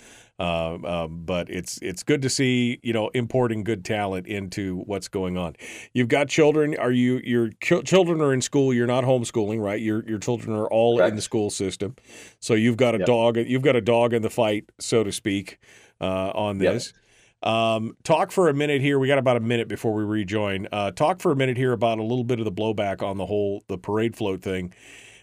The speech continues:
Speaker 1: was that a positive for you, a net positive? Was it a net, was it a negative? What was the, you know, what was the overall feel on that?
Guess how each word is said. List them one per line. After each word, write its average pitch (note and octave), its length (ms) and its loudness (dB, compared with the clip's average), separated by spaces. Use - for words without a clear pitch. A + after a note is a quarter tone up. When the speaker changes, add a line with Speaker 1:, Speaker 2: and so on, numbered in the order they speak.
Speaker 1:
was A#2 200 0
that C3+ 300 2
a A#2+ 60 -2
positive E3 500 0
for G#3+ 140 -4
you, G3 160 2
a - 20 2
net C3 220 0
positive? F3 480 2
Was B2 160 0
it G#2+ 100 -2
a G#2 60 -4
net, C3 260 -2
was A2+ 220 -2
it G2+ 100 -2
a G#2 40 -6
negative? F3+ 440 0
What C3+ 320 0
was D3 340 -2
the, B2+ 220 -2
you B2 100 0
know, A2+ 140 -2
what C#3 160 0
was D3 100 -2
the C#3+ 80 2
overall B2+ 320 2
feel G2+ 260 -2
on D#2 120 -4
that? C2 180 -12